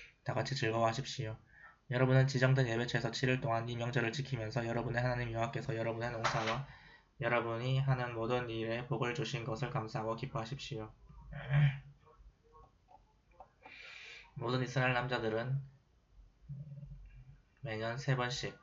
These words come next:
곧 유월절과 칠 칠절과 초막절에 지정된 예배처에 나와서 여호와께 예배를 드려야 합니다. 그리고 여호와 앞에 나올 때는 빈손으로 나오지 말고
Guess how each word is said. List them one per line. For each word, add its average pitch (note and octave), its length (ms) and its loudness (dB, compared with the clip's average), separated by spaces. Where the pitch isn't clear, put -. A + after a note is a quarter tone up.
곧 A2 180 0
유월절과 A2 540 0
칠 B2 180 -2
칠절과 A2 460 -2
초막절에 A2+ 500 -2
지정된 A2+ 380 -4
예배처에 A2 400 0
나와서 G#2+ 400 -2
여호와께 A2 360 0
예배를 A2 360 0
드려야 A2 320 -2
합니다. - 420 -14
그리고 A2+ 560 0
여호와 A#2 520 2
앞에 B2 240 -2
나올 A2 340 0
때는 A#2 400 -4
빈손으로 A#2+ 520 -2
나오지 G#2+ 300 -2
말고 G#2+ 400 -6